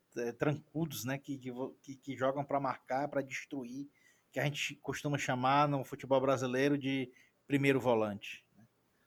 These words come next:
Não são. Então, cara, é, eu acho que, que, que, que a ideia do Rogério era até, sei lá, e-, esperar mais, ou então chamar o adversário um pouco pra cima.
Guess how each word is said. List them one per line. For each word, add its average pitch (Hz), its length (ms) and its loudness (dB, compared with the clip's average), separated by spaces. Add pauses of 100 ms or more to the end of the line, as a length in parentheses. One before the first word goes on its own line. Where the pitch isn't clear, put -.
(140)
Não 190 100 -4
são. 104 380 -2 (480)
Então, 359 260 -6 (520)
cara, 180 420 6
é, 196 640 4 (240)
eu 180 140 8
acho 190 220 6 (800)
que, 190 180 -8
que, 165 640 8
que, 170 200 -2
que - 120 0
a 175 60 6
ideia 170 260 6
do 170 120 6
Rogério 170 400 8
era 185 160 8
até, 196 840 6
sei 196 220 2
lá, 135 540 8
e-, 151 240 -4
esperar 156 440 6
mais, 143 800 4
ou 135 60 -2
então 143 220 -4
chamar 135 360 2
o 143 60 8
adversário 131 460 2
um - 40 -8
pouco - 200 -6
pra 120 140 -4
cima. 160 320 -6